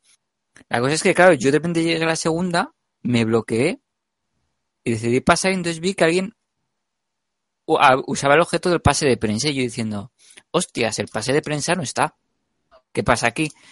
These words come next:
Y hay una cuenta de Twitter de que han creado un fantasma que digamos que te resuelve dudas.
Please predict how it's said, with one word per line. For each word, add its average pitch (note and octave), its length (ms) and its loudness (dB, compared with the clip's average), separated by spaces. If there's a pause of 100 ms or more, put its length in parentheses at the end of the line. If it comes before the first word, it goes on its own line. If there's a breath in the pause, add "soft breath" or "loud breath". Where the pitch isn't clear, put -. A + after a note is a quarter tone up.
(100)
Y C3 320 0
hay D#3 220 0
una F3+ 480 -4
cuenta D3+ 260 -2
de C#3+ 120 2
Twitter D#3 500 -2 (540)
de B2 240 -6
que B2 180 4
han C3 220 4
creado E3 160 -2
un D#3 80 -8
fantasma D#3 560 0
que D3 100 -6
digamos C#3 240 -4
que - 80 -14
te D3 120 0
resuelve C3 380 2
dudas. A2+ 440 -4